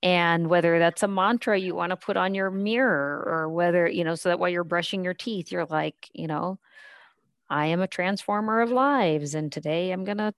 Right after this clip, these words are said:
you know, whatever it may be. But something that just, um, reminds you of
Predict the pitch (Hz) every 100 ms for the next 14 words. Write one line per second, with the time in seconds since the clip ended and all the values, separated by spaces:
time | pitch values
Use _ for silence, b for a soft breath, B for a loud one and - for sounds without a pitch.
0 | - 185 185 190 190 185 180 - 185 185
1 | 208 156 165 B B B B - 170 -
2 | 247 240 233 233 208 196 175 - 175 160
3 | - - - 165 151 151 151 175 185 185
4 | 185 185 170 175 165 165 160